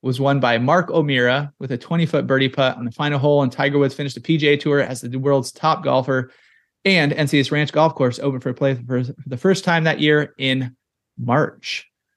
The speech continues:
So the, from hole to hole, this is the guy who built it. His name was Kerry Bickler, an Encinitas resident.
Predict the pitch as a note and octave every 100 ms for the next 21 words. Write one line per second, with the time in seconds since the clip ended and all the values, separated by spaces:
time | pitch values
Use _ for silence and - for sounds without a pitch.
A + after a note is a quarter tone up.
0 | _ _ - C3+ B2+ A#2 A#2+ _ _ _
1 | _ - C3 B2+ B2 D#3 D3 F#3 E3+ D#3
2 | D#3 D3 C#3 C3+ C3 C3 B2+ C3 C3 A#2+
3 | A#2+ C3+ B2 - - - C#3+ B2+ B2+ B2+
4 | B2 A#2+ A#2 A#2 - - _ _ _ _
5 | _ _ _ _ _ - C3 B2+ B2+ B2+
6 | C#3+ F3 - B2+ C3+ C3 C#3 C3 C3 C3
7 | B2+ D#3 D3+